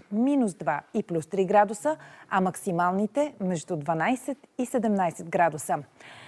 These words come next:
Новата седмица обаче ще започне с по-облачно време. В понеделник от запад ще започнат и валежи от дъжд, които до вечерта ще обхванат цялата страна.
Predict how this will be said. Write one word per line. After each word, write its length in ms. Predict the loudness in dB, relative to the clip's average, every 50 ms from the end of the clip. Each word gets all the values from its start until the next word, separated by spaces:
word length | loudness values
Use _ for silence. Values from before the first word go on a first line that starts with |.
| -10 -2
Новата 280 | 0 0 2 2 0 -2
седмица 540 | 0 2 2 4 4 2 2 0 2 0 2
обаче 300 | 4 4 2 2 0 -6
ще 180 | -4 0 0
започне 520 | 0 0 0 0 0 -2 0 0 -4 -4 -4
с 260 | -2 -4 -4 -6 -4
по-облачно 760 | _ 2 4 4 6 4 4 4 2 0 -2 -2 -4 -4 0
време. 360 | 2 2 2 2 0 -2 -4 -6 _ -20 -20 _
В 80 | _
понеделник 640 | 0 2 4 4 4 4 2 2 2 0 -2 -6 -8 -8 -6
от 140 | -6 -2 0
запад 340 | 2 2 2 0 -4 -8
ще 200 | -6 -4 -2 -2
започнат 500 | -2 0 2 2 0 0 2 -2 -4 -4 -4 -4
и 80 | -4 0
валежи 380 | 2 2 2 2 2 0 0 -4
от 120 | -4 -2
дъжд, 300 | -2 -2 -2 -4 -8 -18 -20 -20 -20 -12 -6
които 280 | -2 -2 0 0 0 0
до 200 | 2 2 2 2
вечерта 500 | 2 -2 -4 -4 -6 -2 0 0 0 -2
ще 160 | -2 -4 -6
обхванат 560 | -6 -4 0 2 2 4 4 2 -2 -4 -10 -8
цялата 380 | -2 0 2 2 2 2 -2 -6
страна. 420 | -10 -8 -6 -4 -4 -4 -4 -6